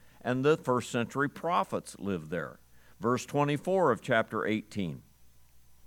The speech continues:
"In her was found the blood of the prophets and the saints and of all who were slain on the earth." Chapter nineteen, verse two,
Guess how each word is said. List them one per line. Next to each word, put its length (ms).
"In 180
her 180
was 220
found 300
the 60
blood 480
of 160
the 100
prophets 800
and 340
the 100
saints 640
and 120
of 140
all 340
who 180
were 180
slain 640
on 260
the 160
earth." 340
Chapter 380
nineteen, 560
verse 280
two, 500